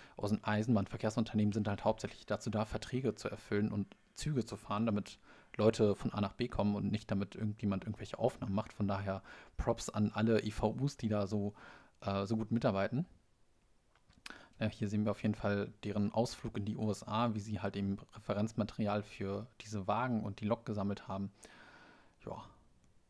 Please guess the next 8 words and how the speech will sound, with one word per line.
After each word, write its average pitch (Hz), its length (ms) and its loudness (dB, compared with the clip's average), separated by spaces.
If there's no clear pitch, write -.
T - 100 -8
S 110 140 -6
W 107 60 -4
vier - 180 0
Musik 135 560 4
mu-, 110 200 2
oder 107 180 0
Musik, 101 440 -2